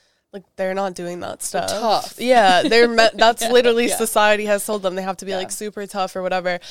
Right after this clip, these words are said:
Speaker 1: And then if they're too in tune with their emotions, they're too feminine
Speaker 2: Right,
Speaker 1: and
Speaker 2: right.
Speaker 1: whatever. It's, like, really
Speaker 2: Yeah.
Speaker 1: hard to border that line. I definitely agree
Speaker 2: Yeah.
Speaker 1: with for men.
Speaker 2: Absolutely.
Speaker 1: Women too, but, like, I think
Speaker 2: Mm-hmm.
Speaker 1: men's a whole different category.
Speaker 2: Yeah, for sure.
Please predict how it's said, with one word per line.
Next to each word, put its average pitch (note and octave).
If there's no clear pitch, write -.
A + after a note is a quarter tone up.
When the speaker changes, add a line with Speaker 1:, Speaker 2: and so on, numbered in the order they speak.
Speaker 1:
And G#3+
then G#3+
if G3+
they're G3
too C4
in C4
tune A#3
with G3+
their G3
emotions, F#3+
they're G3
too F#3+
feminine G3
Speaker 2:
Right, F#3+
Speaker 1:
and F3+
Speaker 2:
right. F#3
Speaker 1:
whatever. F#3
It's, F#3+
like, F#3+
really G3
Speaker 2:
Yeah. G3+
Speaker 1:
hard F#3
to F3+
border F#3
that F3+
line. F3+
I F3+
definitely -
agree -
Speaker 2:
Yeah. -
Speaker 1:
with F#3+
for G2
men. F#2
Speaker 2:
Absolutely. F3
Speaker 1:
Women C#4
too, B3+
but, F#3
like, F3+
I G3
think G#3
Speaker 2:
Mm-hmm. G#3
Speaker 1:
men's F#3+
a F#3+
whole F#3+
different E3+
category. -
Speaker 2:
Yeah, -
for F3
sure. -